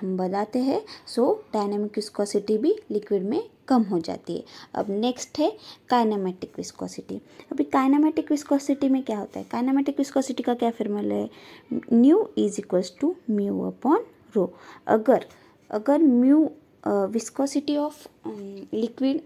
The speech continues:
अगर डिक्रीज हो जाती है टेम्परेचर बढ़ाने के कारण, so मतलब डायनामिक विस्कोसिटी अगर डिक्रीज होता है, हो जाती है, so mu is directly proportional to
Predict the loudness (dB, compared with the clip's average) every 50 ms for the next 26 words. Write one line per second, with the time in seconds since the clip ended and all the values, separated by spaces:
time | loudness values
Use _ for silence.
0 | -8 -8 -4 0 2 2 0 0 0 0 0 0 0 0 0 0 0 2 2 2
1 | 2 0 -2 -4 -4 -4 -4 -4 -2 0 0 -2 -2 -2 -4 -4 -2 -2 -4 -4
2 | -2 -2 -2 -2 -2 -2 -4 -4 -4 -6 -8 -6 -6 -6 -2 0 0 0 0 -2
3 | -6 -18 -20 -20 -20 _ -10 -4 -4 -2 0 0 2 2 2 2 4 4 2 4
4 | 4 4 2 2 2 0 -2 -2 -2 -2 0 2 2 4 4 2 2 2 2 2
5 | 0 0 0 -2 -4 -4 -6 -6 -6 -10 -10 -12 -18 -18 -20 _ -20 -20 -4 2
6 | 4 4 6 6 4 2 2 0 -2 0 0 0 -2 -4 -8 -18 -16 -10 -4 -4
7 | -2 -2 0 2 4 4 4 2 2 2 2 2 2 0 0 2 2 2 2 2
8 | 0 0 0 0 -2 -2 -6 -6 -4 -6 -4 0 2 2 2 2 0 0 0 -2